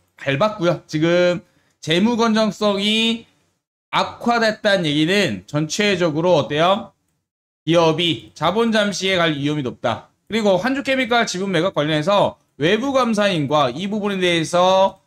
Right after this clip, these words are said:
회계 관련 정리할 때 이견이 있었던 것으로 보입니다. 이러 가는 찌라시가 많이 돌았고요. 그리고 계속적으로 지금 의심되는 부분들이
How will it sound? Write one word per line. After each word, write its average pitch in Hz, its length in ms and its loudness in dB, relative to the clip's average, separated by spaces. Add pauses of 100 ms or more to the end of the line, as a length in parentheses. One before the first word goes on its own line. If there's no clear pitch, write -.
(180)
회계 202 320 0
관련 175 760 2
정리할 147 680 -2
때 147 260 -2 (200)
이견이 240 440 0
있었던 180 440 -4
것으로 165 420 -2
보입니다. 135 340 -2
이러 151 240 0
가는 170 320 -2
찌라시가 202 520 -2
많이 135 200 -2
돌았고요. 135 640 0 (460)
그리고 220 600 2 (200)
계속적으로 226 1120 0
지금 196 440 -6
의심되는 208 600 0
부분들이 151 840 -2